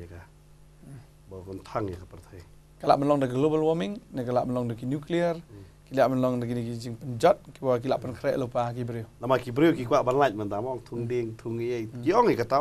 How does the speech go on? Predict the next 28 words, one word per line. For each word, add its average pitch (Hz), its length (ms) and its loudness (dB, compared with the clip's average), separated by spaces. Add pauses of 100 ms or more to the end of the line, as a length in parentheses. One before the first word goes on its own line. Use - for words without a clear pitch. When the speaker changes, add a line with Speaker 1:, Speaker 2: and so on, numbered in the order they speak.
Speaker 1:
okey 127 200 -4
ki 107 120 -2
kadai 127 300 0
ke 117 80 -2
ba 95 220 -2
Speaker 2:
Hmm. 92 100 -8
Speaker 1:
yu. 117 120 -4 (760)
Karena 107 160 -8
kini 113 200 -4
ke 98 80 -8
bau 92 160 -10
try 95 200 -14
lah 82 240 -16
kan, 98 120 -20
empat 90 280 -20
Speaker 2:
Hmm. 139 120 -14
Speaker 1:
sengi 85 240 -20
bakado. - 440 -20 (760)
Speaker 2:
Ya, - 80 -12
ke 190 80 -4
sengi 240 160 2
bakado, 208 360 2
remote 170 280 2
tra-, - 520 -4
vinda 160 200 -6
ke 147 80 -8
ba 151 160 0
ben 135 280 -8